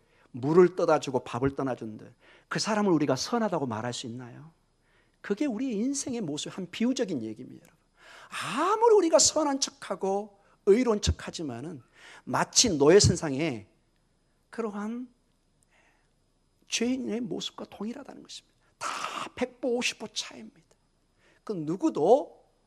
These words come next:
완전하게 선하게 살 수 없는 모습입니다. 또 어떤 분은 얘기합니다. "성실하면, 진실하면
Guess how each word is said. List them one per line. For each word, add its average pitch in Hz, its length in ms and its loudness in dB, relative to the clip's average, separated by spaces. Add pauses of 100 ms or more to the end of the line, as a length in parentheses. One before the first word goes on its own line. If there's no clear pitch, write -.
(260)
완전하게 127 720 -6
선하게 117 460 -10
살 117 220 -12
수 - 200 -4
없는 104 260 -10
모습입니다. - 540 -14 (880)
또 208 80 6
어떤 185 240 8
분은 196 180 8
얘기합니다. 143 680 4 (800)
"성실하면, 147 1040 0 (800)
진실하면 147 1080 2